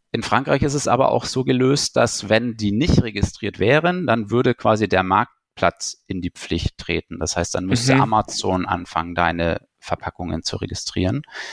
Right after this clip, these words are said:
Speaker 1: Wie das letzten Endes umgesetzt wird, ob Amazon diesen Service dann auch anbietet, dass, wenn du nicht registriert bist, eventuell einfach Amazon für dich registriert und dir irgendwie eine Gebührenrechnung stellt,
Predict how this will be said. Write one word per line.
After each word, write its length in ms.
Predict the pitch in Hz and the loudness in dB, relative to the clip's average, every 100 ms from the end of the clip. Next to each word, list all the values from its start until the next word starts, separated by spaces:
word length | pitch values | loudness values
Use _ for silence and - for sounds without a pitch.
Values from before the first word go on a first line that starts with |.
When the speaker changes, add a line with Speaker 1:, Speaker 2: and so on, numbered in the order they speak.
| - - - | -16 -20 -18
Speaker 1:
Wie 280 | - 98 139 | -8 0 4
das 460 | 175 170 - - _ | 4 4 2 -4 _
letzten 400 | 117 123 - - | 4 4 2 -2
Endes 300 | 127 135 123 | 2 2 2
umgesetzt 760 | 127 160 175 170 170 - - - | 0 2 2 2 0 -2 -6 0
wird, 260 | 160 160 | 2 2
ob 200 | - 131 - | 2 0 0
Amazon 600 | 117 143 - - 143 143 | 2 2 0 0 2 2
diesen 240 | 127 120 | 2 2
Service 380 | 107 127 131 131 | 2 4 2 2
dann 160 | 127 113 | 0 0
auch 140 | 98 | 0
anbietet, 640 | - 95 147 82 - 85 - | 0 -2 -2 -2 0 0 0
dass, 460 | 120 120 - - 113 | 0 0 -4 -6 -2
wenn 160 | 110 104 | -2 0
du 120 | 127 | 0
nicht 160 | 143 | 0
registriert 440 | 139 131 - - - | 0 -2 -2 -4 -2
bist, 200 | 123 - | -4 -2
eventuell 360 | 110 110 107 | -4 0 2
einfach 240 | 104 98 - | 2 2 0
Amazon 400 | 110 123 - 117 | 2 0 0 -6
für 200 | - 135 | -2 0
dich 200 | 139 - | 0 -2
registriert 460 | 131 131 - 139 | -2 -2 -2 -2
und 160 | 117 - | -2 -2
dir 120 | 123 | -2
irgendwie 240 | 120 117 107 | -2 0 0
eine 120 | 101 | 0
Gebührenrechnung 680 | 101 123 135 127 131 139 131 | -2 0 0 0 -2 -4 -6
stellt, 400 | - - 131 | -2 0 0